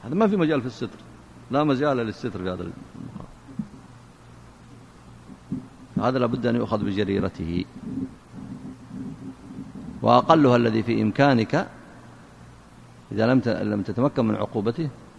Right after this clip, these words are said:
أقلها أنك تبين أنه مبطل وأنه مجادل بالباطل،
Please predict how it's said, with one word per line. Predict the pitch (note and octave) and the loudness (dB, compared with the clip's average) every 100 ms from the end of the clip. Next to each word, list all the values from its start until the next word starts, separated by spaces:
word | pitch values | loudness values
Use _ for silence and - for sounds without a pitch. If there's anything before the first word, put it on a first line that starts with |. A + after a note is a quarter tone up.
| - - - - - - | -20 -20 -20 -20 -20 -2
أقلها | A2+ F3 C#3 G2 A#2 E3+ - - | 2 6 6 4 2 0 -6 -8
أنك | D#3 D#3+ | -4 -4
تبين | - D3 E3+ G#2+ G2 - | -4 0 2 2 0 -4
أنه | A2 G#2+ C#3 - - - - - - - - - - - - - - - - - - - - - - - | -2 0 -2 -6 -14 -20 -20 -20 -20 -20 -20 -20 -20 -20 -20 -20 -20 -20 -20 -20 -20 -20 -20 -20 -10 2
مبطل | D3 C3 A#2+ C3 - | 2 2 -4 -6 -6
وأنه | G2 A2+ A2+ | -2 0 2
مجادل | A2 A2+ G#2 G2 | 2 4 4 2
بالباطل، | F#2 F#2 A#2 A#2+ B2+ | -2 2 2 2 -4